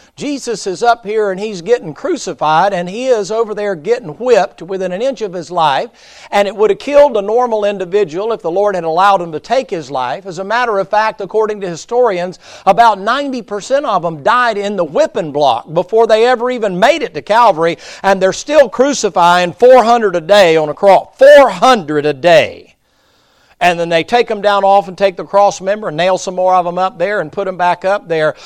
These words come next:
But they made, uh, they made short work of it. They would get in there and do their best to try to kill 'em.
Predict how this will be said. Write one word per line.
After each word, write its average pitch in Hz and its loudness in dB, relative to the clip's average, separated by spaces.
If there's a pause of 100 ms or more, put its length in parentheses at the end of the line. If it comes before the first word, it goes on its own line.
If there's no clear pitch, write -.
(160)
But 214 -4
they 196 2
made, 170 -2
uh, 160 2
they 160 -6
made 175 -8
short 208 -2
work 254 -2
of 131 -2
it. 135 -14
They 147 -6
would 165 -10
get 175 -4
in 170 -4
there 175 -4
and 156 -10
do 185 -6
their 175 -4
best 170 -6
to 156 -12
try 175 -4
to 160 -8
kill 202 -2
'em. - 0